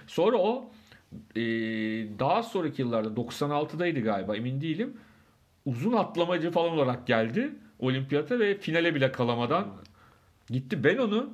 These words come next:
Speaker 2: Çok büyük bir sürpriz
Speaker 1: İstanbul'da
Speaker 2: tabii.
Speaker 1: Buran Felek'te doksanda Balkan Şampiyonası'nda
Speaker 2: Hı hı.
Speaker 1: izledim. Kazanmıştı yüz engelliyi.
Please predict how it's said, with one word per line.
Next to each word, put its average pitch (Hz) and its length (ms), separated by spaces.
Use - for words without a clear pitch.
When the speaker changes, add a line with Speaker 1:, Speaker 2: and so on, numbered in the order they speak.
Speaker 2:
Çok - 220
büyük 107 120
bir - 100
sürpriz 139 140
Speaker 1:
İstanbul'da 196 440
Speaker 2:
tabii. 165 100
Speaker 1:
Buran 170 220
Felek'te 170 600
doksanda 175 720
Balkan 139 540
Şampiyonası'nda 143 500
Speaker 2:
Hı 170 60
hı. - 20
Speaker 1:
izledim. 220 200
Kazanmıştı 147 600
yüz 107 260
engelliyi. 113 640